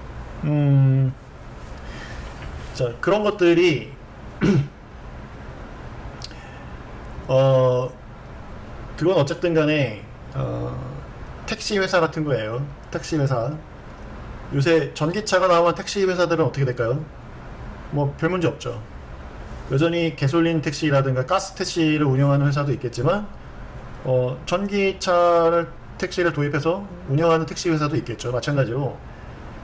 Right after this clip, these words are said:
위페이, 알리나 카카오나 네이버 페이도 이제 이런 페이 업체들은 결제 시스템의 본질은 뭐냐면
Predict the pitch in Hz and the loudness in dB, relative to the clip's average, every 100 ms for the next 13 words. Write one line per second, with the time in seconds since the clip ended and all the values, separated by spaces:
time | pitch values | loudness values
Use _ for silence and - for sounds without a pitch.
0 | - 127 135 165 160 139 135 139 139 139 | -8 -2 0 4 6 6 6 4 4 2
1 | 156 165 151 147 123 127 135 139 131 120 | 2 2 4 4 2 2 2 2 2 2
2 | 156 123 101 - - - - - - 151 | 2 0 -2 -10 -14 -14 -14 -14 -8 -2
3 | 160 147 165 170 - 202 208 175 - 175 | 0 4 4 4 0 0 2 2 2 2
4 | 165 156 156 151 165 139 - - - - | 4 4 4 4 4 2 -2 -12 -14 -14
5 | - - - - 139 175 - - 175 165 | -14 -14 -8 -2 0 0 -2 -4 0 0
6 | 160 143 151 160 131 117 120 151 117 | 0 2 4 4 2 0 0 0 0